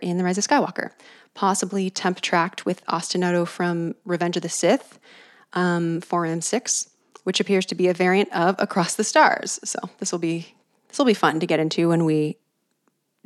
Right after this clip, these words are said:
do Revenge of the Sith. Um, I mentioned there were two different motifs happening at the same time here. So the second one is a proper leitmotif, and that is Psalm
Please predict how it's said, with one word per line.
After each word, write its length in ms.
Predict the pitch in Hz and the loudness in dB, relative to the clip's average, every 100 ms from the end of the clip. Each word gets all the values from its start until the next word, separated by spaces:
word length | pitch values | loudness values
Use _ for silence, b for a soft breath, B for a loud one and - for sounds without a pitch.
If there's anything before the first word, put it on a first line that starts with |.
| - | 2
do 200 | 180 160 | 4 6
Revenge 320 | 165 170 160 | 4 2 0
of 60 | 160 | -2
the 80 | |
Sith. 360 | 160 - 208 - _ _ b b b b b b - | -2 -2 -4 -6 _ _ b b b b b b -2
Um, 400 | 185 185 180 180 _ _ _ _ _ _ _ - _ | 0 2 0 -4 _ _ _ _ _ _ _ -20 _
I 80 | 196 | 4
mentioned 260 | 208 214 226 | 4 4 4
there 80 | |
were 60 | 185 | 4
two 640 | - - 208 185 170 170 - _ _ _ _ _ _ | 2 2 6 6 6 2 -8 _ _ _ _ _ _
different 500 | 202 185 185 175 - - - | -2 2 2 2 -2 -8 -2
motifs 540 | 202 180 - 180 - | 0 0 0 -4 -2
happening 300 | 165 165 180 | -4 -2 -4
at 80 | - | -4
the 80 | 185 | -2
same 220 | 175 165 | -2 -2
time 240 | 170 170 | -2 0
here. 240 | 196 233 254 _ _ _ - | 0 0 -2 _ _ _ -10
So 380 | - - 180 170 | -4 0 2 2
the 100 | 175 | -4
second 400 | - - - - | 0 2 2 -2
one 220 | 160 185 | -2 -2
is 400 | 175 175 175 - b b b b _ _ - | 0 0 0 -2 b b b b _ _ -12
a 80 | |
proper 320 | 175 277 - 175 | 2 4 4 4
leitmotif, 600 | 151 160 160 165 220 - b b b - | 2 2 0 0 -2 -6 b b b 0
and 340 | 180 175 175 | 2 4 2
that 240 | 170 202 - | 4 4 4
is 320 | 190 180 175 - _ | 4 4 2 -8 _
Psalm 500 | - - 254 294 294 | -4 2 4 6 4